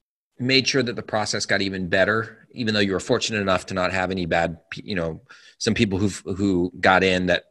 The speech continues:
weren't a good fit, was put somebody into the role where their main focus was ensuring that the people and the culture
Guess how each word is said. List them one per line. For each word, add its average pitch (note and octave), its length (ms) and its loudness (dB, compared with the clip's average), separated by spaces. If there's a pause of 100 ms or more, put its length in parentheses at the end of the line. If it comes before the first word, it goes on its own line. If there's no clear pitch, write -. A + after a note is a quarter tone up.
weren't F#2+ 240 -4
a F#2 80 0
good E2+ 200 0
fit, F#2+ 300 2 (340)
was F#2 220 0 (240)
put - 220 4
somebody A#2 360 2
into A2 200 -2
the A2 100 0
role F#2 320 2
where F#2 160 0
their F2+ 140 0
main G2 280 -2
focus F#2+ 480 -4
was F2+ 160 -4
ensuring F2+ 580 -4
that E2+ 340 -2
the - 80 -10
people F2+ 340 -4
and E2 80 -8
the E2 60 -10
culture D#2+ 600 -6